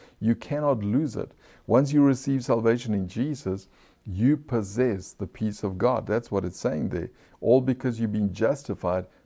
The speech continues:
by believing what Jesus has done for you. Then it says, "And the joy of reconciliation with him," watch this, "through our Lord Jesus Christ." See, the basis of your peace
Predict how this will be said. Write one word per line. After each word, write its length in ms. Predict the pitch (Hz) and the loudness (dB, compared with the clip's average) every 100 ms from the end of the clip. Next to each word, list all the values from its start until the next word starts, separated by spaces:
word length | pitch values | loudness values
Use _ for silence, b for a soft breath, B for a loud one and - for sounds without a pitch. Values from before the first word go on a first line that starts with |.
| - | -2
by 140 | 95 | 0
believing 580 | 92 98 110 117 92 92 b b | 2 0 2 0 -2 -6 b b
what 160 | - 92 | -4 -4
Jesus 400 | 90 104 104 101 | -2 -4 -4 -6
has 120 | 95 | -6
done 200 | 92 92 | -2 -2
for 260 | 85 131 156 | -2 0 0
you. 240 | - - - b b b - | 0 -6 -14 b b b 2
Then 180 | 120 | 4
it 120 | 185 127 | 4 2
says, 380 | 95 92 - - _ _ _ _ _ _ _ _ _ - - | 2 2 0 -10 _ _ _ _ _ _ _ _ _ -6 2
"And 180 | 123 | 4
the 100 | 117 | 6
joy 400 | 107 95 131 180 | 4 6 6 8
of 80 | 185 | 6
reconciliation 800 | 147 143 127 117 113 110 110 104 | 2 0 -2 0 2 2 2 0
with 200 | 95 139 | 0 0
him," 240 | 117 92 113 - | 0 -4 -6 -4
watch 200 | 104 - | -4 0
this, 240 | 107 120 b b b b | -2 -2 b b b b
"through 640 | _ - 214 202 120 120 135 - | _ -6 2 6 8 6 0 -2
our 180 | 104 | 2
Lord 280 | 101 101 101 | 4 4 2
Jesus 420 | 95 117 117 131 | 0 -4 -2 -6
Christ." 420 | - 175 - - - | -4 -2 -2 -6 -4
See, 280 | 123 160 | -2 -2
the 180 | 135 101 | -2 -4
basis 460 | 101 113 151 - 147 | 2 2 2 0 -2
of 140 | 131 | 0
your 120 | 123 | 0
peace 480 | 120 - 123 101 - | -2 -2 -2 -4 -10